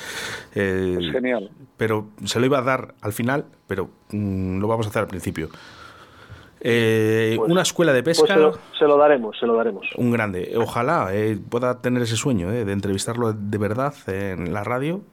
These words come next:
Speaker 1: Eh, estoy con ello todavía, eh. Mm, yo sigo. Quiero hacerlo. Eh, habéis creado una escuela de pesca llamada S S F F I.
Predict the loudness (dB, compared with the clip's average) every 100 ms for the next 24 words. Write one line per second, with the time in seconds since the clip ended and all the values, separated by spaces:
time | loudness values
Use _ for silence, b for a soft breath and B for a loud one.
0 | -10 -6 -4 -4 -4 -4 -4 -6 -4 -2
1 | -2 -4 -4 -4 -4 -4 -6 -8 -10 -8
2 | -6 -6 -6 -4 -2 -2 -2 -4 -8 -20
3 | B B B B B B B -2 0 0
4 | -6 -8 B B B B -8 -2 0 0
5 | 0 0 2 2 0 0 2 2 0 -2
6 | -2 -4 -4 -4 -2 -4 -6 -8 -6 -4
7 | -2 -4 -4 -6 -6 -4 -6 -4 -6 -4
8 | -6 -6 -4 -4 -4 -8 -4 -4 -4